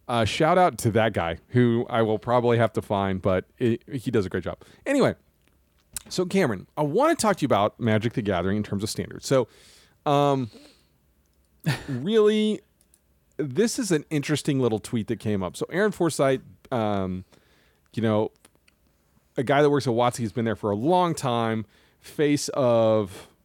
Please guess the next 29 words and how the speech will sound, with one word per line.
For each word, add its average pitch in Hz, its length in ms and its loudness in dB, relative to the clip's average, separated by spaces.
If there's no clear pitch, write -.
one 170 140 0
of 190 40 4
the 147 80 2
faces 120 420 0
of 95 80 -6
Magic 92 340 -6
is 101 120 -4
how 98 140 -2
I 95 40 2
would 95 100 -2
put 92 140 -2
it. 90 140 -4
I 101 120 0
don't 113 160 0
know 110 140 0
his, 104 180 -4
uh, 120 320 0
so 120 140 -2
he's 113 240 -2
vice 143 320 2
president 143 480 0
of 104 160 -4
design 113 400 0
for 104 120 -2
Magic: 101 360 0
The 95 80 -12
Gathering, 87 380 -10
okay? 104 400 0
Um, 113 680 0